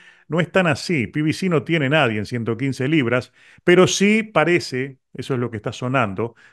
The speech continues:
de que hay un acuerdo allí entre el chino Maidana y Luis de Cubas para... Eh, eh, copromocionar, eh, lo que viene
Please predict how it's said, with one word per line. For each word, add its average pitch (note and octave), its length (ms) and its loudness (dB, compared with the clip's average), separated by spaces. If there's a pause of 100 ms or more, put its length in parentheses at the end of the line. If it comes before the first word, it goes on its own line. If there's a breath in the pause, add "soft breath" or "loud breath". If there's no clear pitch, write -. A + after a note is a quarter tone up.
de B2+ 160 -4
que D3+ 100 2
hay F#3 100 4
un F#3 100 2
acuerdo D3 400 2
allí C3 260 -2
entre A2+ 580 0
el A2 100 -4
chino D#3+ 260 -2
Maidana C#3 580 0 (380)
y D#3+ 320 4
Luis C#3+ 240 2
de C3 160 0
Cubas D#3+ 480 4 (200)
para... E3 440 4
Eh, G2+ 800 -4 (440)
eh, A#2 360 -4 (240)
copromocionar, D3 1300 2
eh, A2 380 -6
lo A#2+ 140 0
que C#3 120 4
viene C3+ 520 4